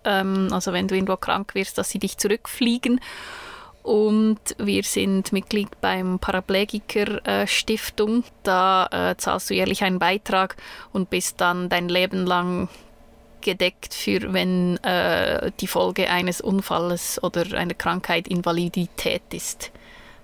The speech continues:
Ähm, da finde ich, das ist auch eine, eine gute Sache. Das betrifft jetzt die Schweiz. Ich nehme an, dass es in Österreich und Deutschland auch, äh, ähnliche solche Institutionen gibt.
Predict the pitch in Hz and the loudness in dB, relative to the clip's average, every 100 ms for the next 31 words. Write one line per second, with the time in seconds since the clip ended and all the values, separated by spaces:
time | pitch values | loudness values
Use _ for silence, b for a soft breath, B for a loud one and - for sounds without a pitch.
0 | - - 175 180 190 190 185 - 170 170 | -14 -6 -4 -4 -4 -4 -6 -4 -2 -2
1 | 175 B B B - - - - - - | -4 B B B -20 -20 -20 -20 -12 -12
2 | - 214 185 180 175 165 180 185 180 190 | -8 -4 -4 -2 -2 -2 -2 0 -2 0
3 | 180 180 180 180 - 190 - - 185 - | 0 0 0 -2 -2 -2 -2 0 -2 -2
4 | 196 175 - 190 - 403 - 240 - 190 | -4 -4 -2 -4 -2 -2 -2 -4 -2 0
5 | 190 196 226 202 - - 208 180 170 185 | 2 2 0 -8 -10 -6 -2 0 2 2
6 | 185 180 196 190 185 B B B B - | 0 -2 0 0 -2 B B B B -4
7 | 190 - 175 175 190 208 196 - 180 - | -2 -2 -4 -2 -2 0 -2 -2 -2 -2
8 | 170 175 - 180 185 180 - - - - | -2 -2 -2 -4 -2 -4 -6 -16 -20 -14
9 | - 180 185 185 180 180 170 - 185 196 | -4 0 0 0 -2 -2 -2 -2 -2 -2
10 | - 196 190 - 185 165 185 185 - 220 | -2 -2 -2 0 0 0 0 -2 -2 -8
11 | - - - - | -10 -12 -10 -12